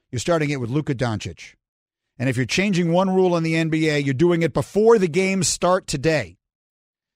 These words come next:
If a player gets a technical for arguing an obviously blown call, they should rescind it before he goes and does something stupid and gets himself thrown out,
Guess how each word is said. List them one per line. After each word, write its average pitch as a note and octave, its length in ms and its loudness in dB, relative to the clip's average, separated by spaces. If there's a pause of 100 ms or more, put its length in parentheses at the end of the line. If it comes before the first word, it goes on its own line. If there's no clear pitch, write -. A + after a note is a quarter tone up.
(140)
If C3 120 -2
a C#3+ 40 0
player G#3+ 300 2
gets F#3 180 -2
a D#3+ 60 0
technical D3 480 -2
for C#3+ 180 -4
arguing D#3 460 2
an C#3 180 -2
obviously A3 760 -2
blown F#3 420 0
call, C3 400 -2 (580)
they C3+ 120 0
should E3 200 0
rescind D#3 440 0
it A#2+ 100 -4
before C#3+ 320 -2
he C#3+ 80 0
goes C#3+ 300 0
and B2 80 -2
does D3 180 0
something C3+ 220 -4
stupid B2+ 400 -2
and A2 60 -4
gets B2+ 180 -4
himself A#2+ 320 -4
thrown B2+ 320 -4
out, G2 200 -8